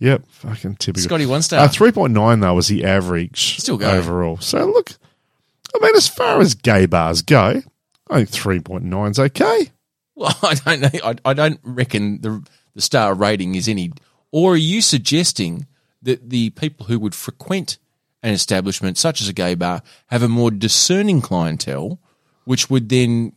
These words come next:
Speaker 2: you would expect a higher rating? Are
Speaker 1: It's an
Speaker 2: ga-,
Speaker 1: interesting conundrum, isn't it?
Speaker 2: are gay men more particular with their dining and beverage
Speaker 1: Maybe they are.
Speaker 2: establishments?
Speaker 1: Uh, we actually have a woman that's left a, a one-star review.
Speaker 2: <laughs> Well, of
Speaker 1: Um,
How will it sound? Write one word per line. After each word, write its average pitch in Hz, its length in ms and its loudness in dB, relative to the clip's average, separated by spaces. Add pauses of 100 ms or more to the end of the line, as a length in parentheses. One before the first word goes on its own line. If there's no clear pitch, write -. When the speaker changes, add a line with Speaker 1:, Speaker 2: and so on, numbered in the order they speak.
Speaker 2:
you 123 160 -2
would 110 400 -2
expect - 640 -6
a 113 80 -2
higher 135 480 2
rating? 135 460 -4 (1900)
Are 147 180 -2
Speaker 1:
It's 165 80 4
an 139 80 8
Speaker 2:
ga-, 151 60 6
Speaker 1:
interesting 135 440 2
conundrum, 123 480 4
isn't 151 160 2
it? 120 180 2
Speaker 2:
are 165 280 -2
gay 165 360 0
men 160 600 2
more 139 320 -2
particular 147 800 -6
with 139 380 -6
their 147 360 -2
dining 143 540 -2
and 139 280 -2
beverage 151 400 -4
Speaker 1:
Maybe 131 160 2
they 127 100 2
are. 107 140 2
Speaker 2:
establishments? 139 420 0 (100)
Speaker 1:
Uh, 156 160 4
we 180 100 6
actually 151 260 4
have 180 160 4
a 131 40 2
woman 135 260 0
that's - 300 -6
left 135 200 -4
a, 117 200 0
a 113 40 -4
one-star 127 400 2
review. 143 460 4
Speaker 2:
<laughs> - 40 -20 (140)
Well, 135 140 2
of 180 100 -4
Speaker 1:
Um, 113 80 2